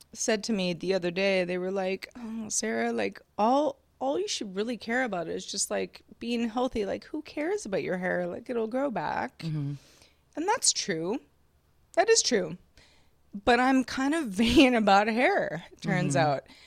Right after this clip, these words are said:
Speaker 1: I just never really had to think about it before.
Speaker 2: Yeah.
Speaker 1: And I don't even really have great hair. Like, my hair is, like, super thin to begin with.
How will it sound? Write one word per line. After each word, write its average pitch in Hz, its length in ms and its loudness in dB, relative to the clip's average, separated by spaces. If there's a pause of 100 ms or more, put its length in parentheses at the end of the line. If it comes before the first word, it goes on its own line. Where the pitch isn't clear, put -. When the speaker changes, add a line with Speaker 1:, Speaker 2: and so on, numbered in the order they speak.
(220)
Speaker 1:
I 233 100 6
just 339 200 0
never 269 300 2
really 247 260 8
had 247 200 6
to 233 80 -4
think 440 260 -4
about 131 220 -2
it 123 100 -6
before. 147 420 -4
Speaker 2:
Yeah. 143 260 0 (280)
Speaker 1:
And 311 160 -2
I 359 80 4
don't 494 280 2
even 415 140 2
really 440 260 4
have 392 180 6
great 370 260 0
hair. 294 440 2
Like, 170 200 -4
my 254 120 0
hair 262 180 2
is, 330 160 0
like, 196 160 -2
super 262 320 -4
thin 214 400 0
to 202 120 -2
begin 196 360 -2
with. 165 240 -2